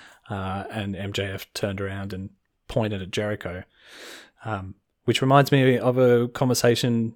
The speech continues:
that Paul McCartney had with Michael Jackson, where Paul McCartney told Michael Jackson to buy rights to songs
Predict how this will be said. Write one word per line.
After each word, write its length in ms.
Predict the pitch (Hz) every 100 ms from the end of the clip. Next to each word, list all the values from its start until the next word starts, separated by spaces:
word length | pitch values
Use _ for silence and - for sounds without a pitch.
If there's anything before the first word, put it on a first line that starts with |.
| _
that 200 | 107 101
Paul 160 | - 113
McCartney 500 | 107 117 117 113 101
had 240 | 113 -
with 280 | 107 101 - - 101 -
Michael 300 | 110 113 107
Jackson, 420 | 117 110 - 120
where 160 | 110 95
Paul 420 | - 113 107 101
McCartney 440 | 107 101 110 101 98
told 280 | - 101 104
Michael 240 | 104 98
Jackson 340 | 104 104 120
to 60 | 101
buy 240 | 95 104
rights 400 | 101 104 110 -
to 100 | -
songs 540 | 113 - 127 143 147